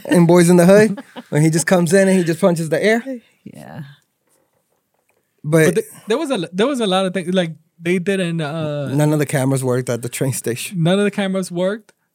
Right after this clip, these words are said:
Speaker 3: They also did not let, um, a lot of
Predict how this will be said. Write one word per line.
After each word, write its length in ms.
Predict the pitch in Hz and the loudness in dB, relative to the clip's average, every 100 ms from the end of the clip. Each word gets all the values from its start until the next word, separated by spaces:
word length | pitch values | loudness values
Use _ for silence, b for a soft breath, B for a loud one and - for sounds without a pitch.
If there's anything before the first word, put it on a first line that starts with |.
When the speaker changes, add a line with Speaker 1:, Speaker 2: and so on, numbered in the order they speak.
| - | -4
Speaker 3:
They 100 | 175 | 0
also 260 | 202 202 | 0 -2
did 220 | 165 165 151 | -4 -4 -4
not 340 | 156 170 - 160 | -8 -8 -12 -12
let, 540 | 160 160 160 147 143 - | -8 -8 -8 -10 -12 -12
um, 360 | 147 139 135 | -8 -8 -10
a 80 | 143 | -8
lot 180 | 147 156 | -8 -6
of 140 | 156 | -8